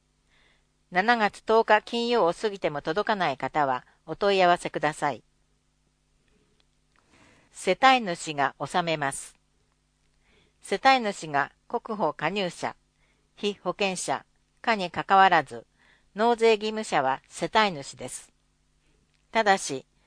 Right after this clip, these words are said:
保険税の算定は加入者のみで計算します。また、納税通知書のほか、被保険者証の送付や未納の場合の督促状なども、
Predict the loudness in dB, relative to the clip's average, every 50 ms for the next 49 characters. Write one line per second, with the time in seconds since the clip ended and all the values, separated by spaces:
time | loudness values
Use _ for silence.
0 | _ _ _ _ _ -12 -2 0 0 0 0 2 2 2 2 2 -2 -4 -2 0
1 | 0 -2 -2 0 2 4 6 6 6 4 4 0 -6 _ -4 -2 -2 0 -2 -4
2 | -2 -2 -2 -2 -2 -4 -4 -4 -2 -4 -4 -4 -6 _ -4 -4 -4 -2 -2 -4
3 | -4 -4 -6 -10 -12 -12 -12 -12 -14 -16 -16 _ _ _ _ _ _ _ _ _
4 | _ _ _ _ _ _ _ _ _ _ _ _ _ _ _ _ -4 -4 0 2
5 | 2 2 2 2 -4 _ _ _ 0 2 2 2 4 4 4 4 4 2 -2 -2
6 | -4 -4 -4 -8 -6 -4 -4 -2 -2 -4 -4 -6 0 0 0 0 0 _ _ _
7 | _ _ _ _ _ _ _ _ _ _ _ -6 -6 -6 -6 -6 _ _ -8 -8
8 | -4 -2 -2 -2 -2 0 -2 -2 -2 -2 -6 -6 -6 -8 -12 -6 -2 0 0 0
9 | 0 -2 -4 0 0 0 0 -2 _ _ _ _ _ _ _ -10 -8 -2 0 0
10 | 0 2 0 -2 0 2 2 2 4 2 0 0 -2 -4 -4 -2 -6 -8 -8 -4
11 | -6 -4 -4 -4 -2 0 0 0 0 -2 0 0 0 -2 -2 -8 -12